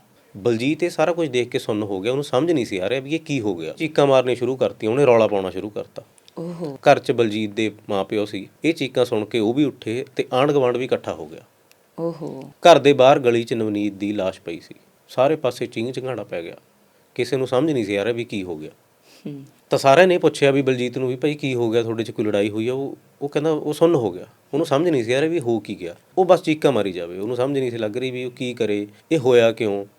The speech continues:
Speaker 1: ਤੇ ਦੂਜੇ ਪਾਸੇ ਸਾਰੇ ਪੁੱਛ ਵੀ ਬਲਜੀਤ ਨੂੰ ਰਹੇ ਸੀ ਵੀ, "ਭਾਈ ਦੱਸ ਕੀ ਹੋਇਆ?"
Speaker 2: ਹੂੰ।
Speaker 1: ਚੀਕਾਂ ਮਾਰਦੇ ਮਾਰਦੇ ਬਲਜੀਤ ਵੀ ਬੇਹੋਸ਼ ਹੋ ਗਿਆ।
Speaker 2: ਅੱਛਾ।
Speaker 1: ਪਰਿਵਾਰ ਨੂੰ ਦੁਬਦਾ ਛਿੜ ਗਈ ਵੀ ਹੁਣ ਕਰਿਆ ਤਾਂ ਕਰਿਆ ਕੀ ਜਾਵੇ। ਉਹਨਾਂ ਨੇ ਨਵਨੀਤ ਦੇ ਪੇਕਿਆਂ ਨੂੰ ਫੋਨ ਕਰਿਆ ਵੀ ਆਹ ਗੱਲ ਬਣ ਗਈ।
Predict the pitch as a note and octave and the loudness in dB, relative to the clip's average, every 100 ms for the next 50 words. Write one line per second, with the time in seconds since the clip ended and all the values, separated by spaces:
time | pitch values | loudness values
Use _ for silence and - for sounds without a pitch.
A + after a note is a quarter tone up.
0 | _ D#3+ D#3+ - C3 B2 D#3 C#3+ A#2 D#3 | _ 2 2 -4 -4 2 2 4 2 2
1 | D3+ D3 E3+ F#3+ - - E3 D3 B2 A2+ | 2 6 6 4 0 4 4 4 2 -2
2 | G#2+ G#2 G2 G2 A2+ A2 B2+ A#2 G#2+ - | -2 -4 -4 -6 -8 -6 -4 -4 -6 -8
3 | G2 F2 E2+ _ _ _ _ _ G#3 F3 | -10 -10 -16 _ _ _ _ _ -2 -2
4 | C#3 - - D#3 F3 E3 C3+ C3+ C3+ A#2+ | -8 -14 0 2 6 6 6 4 2 2
5 | C#3 B2 A2+ A#2 B2+ A#2 G2+ G2+ - E2 | 2 2 0 -2 -2 -6 -4 -6 -6 -14
6 | D#2 - _ _ _ - _ - F#3 - | -16 -20 _ _ _ -20 _ -16 -14 -8
7 | F#3+ D3 C#3 _ _ - G#2+ G2 G2 A2 | -8 -8 -14 _ _ -6 -2 0 0 -2
8 | G#2+ A#2+ C#3+ - F2+ G2+ G#2 G#2 G#2 G2 | -6 -4 -6 -6 -10 -10 -10 -10 -8 -6
9 | G2 G#2+ G#2 G2 F#2+ G#2 F#2 F#2 - C3+ | -6 -8 -6 -6 -8 -10 -10 -12 -4 0
10 | C#3+ D#3 D3 A#2 A2 A2 G#2 A#2 G#2+ - | 2 2 2 0 0 -2 -2 -4 -4 -2
11 | G#2 G#2 G2+ F#2+ G2 G2 G2+ G#2+ G#2+ G2+ | -4 -4 -6 -4 -4 -4 -4 -4 -2 -2
12 | G2 F2 F2 F2 | -6 -8 -12 -16